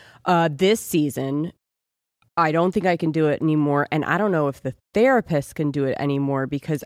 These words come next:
every couple, their big problem is that they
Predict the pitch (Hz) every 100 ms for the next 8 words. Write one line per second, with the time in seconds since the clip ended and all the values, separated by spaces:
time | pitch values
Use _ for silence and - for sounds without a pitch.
0 | - 156 151 170 170 - - 143 - 180
1 | 226 262 - - 147 160 151 - 160 151
2 | 151 147 - - 180 151 143 143 135 131
3 | 135 - 143 135 - 139 - _ 147 139
4 | 135 135